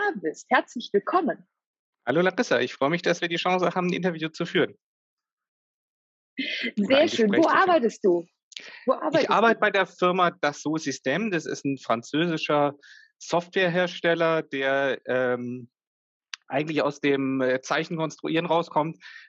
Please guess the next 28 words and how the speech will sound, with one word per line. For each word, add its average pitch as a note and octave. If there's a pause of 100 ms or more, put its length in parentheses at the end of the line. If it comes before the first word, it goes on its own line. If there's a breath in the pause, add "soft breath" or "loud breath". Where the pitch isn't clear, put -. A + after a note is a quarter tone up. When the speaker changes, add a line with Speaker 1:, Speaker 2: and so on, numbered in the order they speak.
Speaker 2:
aber C#3+
mittlerweile C#3+
sehr C3+
viel C3+
plattformgebunden C3+
und, B2 (380 loud breath)
äh, B2
Virtual C3
Reality A#2
Themen G#2+
macht G2
und G#2+
dort G#2+
auch G#2+
weltweit G2+
führend G#2+
ist. - (1400)
Speaker 1:
Also G3
in G#3+
unserer C4
Immobilienwirtschaft G3+
kennt F#3+
das F#3
Unternehmen F3
wahrscheinlich E3
niemand D#3
so D3+
richtig. -